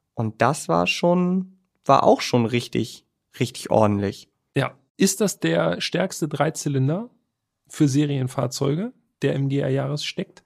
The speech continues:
Speaker 1: Ich vermute
Speaker 2: Ich
Speaker 1: fast, ja.
Speaker 2: Also, wenn wir keine, keine Gegenstimmen jetzt auf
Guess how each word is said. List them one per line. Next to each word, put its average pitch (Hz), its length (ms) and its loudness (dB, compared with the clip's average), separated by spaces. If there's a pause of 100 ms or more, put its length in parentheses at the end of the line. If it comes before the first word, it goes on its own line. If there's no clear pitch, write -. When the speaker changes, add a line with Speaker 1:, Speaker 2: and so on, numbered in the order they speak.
Speaker 1:
Ich - 200 -6
vermute 120 280 0
Speaker 2:
Ich 131 200 2
Speaker 1:
fast, 143 400 0
ja. 131 300 0 (180)
Speaker 2:
Also, 147 260 4 (140)
wenn 151 320 4
wir 185 100 4
keine, 160 840 2
keine 151 240 0
Gegenstimmen 143 720 2
jetzt 135 460 -4
auf 135 360 4